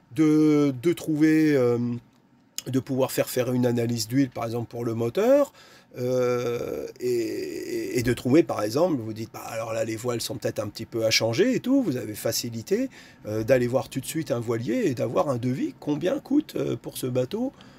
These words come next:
euh, mon jeu de voile ? » Vous voyez, voilà. Je pense que je vais pas aller plus loin, je, pour avoir, euh, pour vous faire comprendre ce que je veux dire, quoi.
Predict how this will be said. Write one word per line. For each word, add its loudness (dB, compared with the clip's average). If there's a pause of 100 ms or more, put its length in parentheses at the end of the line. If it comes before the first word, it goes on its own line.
(160)
euh, -2
mon 2
jeu 0
de -6
voile ? » 2 (480)
Vous -20
voyez, 2 (240)
voilà. 2 (340)
Je -10
pense -2
que 0
je -4
vais 2
pas 2
aller 2
plus -6
loin, 0
je, -6 (960)
pour -6
avoir, 0
euh, -6 (100)
pour -6
vous -10
faire -2
comprendre 0
ce -6
que 2
je -2
veux -2
dire, -8 (120)
quoi. -16